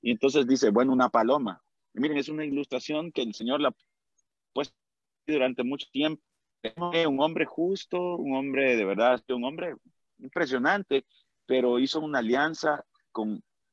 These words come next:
con, con un partner o un socio, el cual no le funcionó, y luego intenta con alguien más y es la paloma. Pero la paloma no es tan competente como el cuervo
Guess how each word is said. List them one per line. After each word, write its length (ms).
con, 380
con 240
un 140
partner 420
o 120
un 120
socio, 440
el 120
cual 160
no 80
le 80
funcionó, 480
y 120
luego 380
intenta 380
con 160
alguien 300
más 220
y 80
es 100
la 120
paloma. 440
Pero 180
la 100
paloma 560
no 200
es 140
tan 220
competente 760
como 180
el 80
cuervo 420